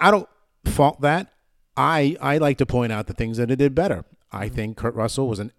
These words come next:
Speaker 1: excellent Santa. He didn't make fun of it. He didn't lampoon it.
Speaker 2: Didn't lampoon it,
Speaker 1: It
Speaker 2: which
Speaker 1: wasn't like, "Oh, look, isn't this silly? I'm Santa."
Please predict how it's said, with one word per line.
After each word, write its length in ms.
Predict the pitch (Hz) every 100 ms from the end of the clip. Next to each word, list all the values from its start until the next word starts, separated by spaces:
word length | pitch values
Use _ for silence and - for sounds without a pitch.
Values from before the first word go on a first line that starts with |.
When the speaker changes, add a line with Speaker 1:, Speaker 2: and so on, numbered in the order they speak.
| _
Speaker 1:
excellent 440 | 156 - - 117 -
Santa. 300 | 107 85 69 _ _
He 140 | 113
didn't 260 | 123 117 107
make 200 | 101 -
fun 280 | - 120 123
of 80 | 180
it. 100 | 233 _ _ _ _ _ _ -
He 140 | 147
didn't 220 | 131 110
lampoon 580 | 107 120 113 - 123 139
it. 120 | 220 - _ 123
Speaker 2:
Didn't 240 | 143 156
lampoon 380 | 151 151 - 156
it, 80 | 147
Speaker 1:
It 40 |
Speaker 2:
which 80 | 147
Speaker 1:
wasn't 300 | 147 147 143
like, 240 | 127 123 147
"Oh, 160 | 165
look, 320 | 170 180 139 - _ -
isn't 320 | 151 143 151
this 180 | 143 127
silly? 480 | - 143 143 185 - _
I'm 220 | 170 143 127
Santa." 480 | 165 165 113 69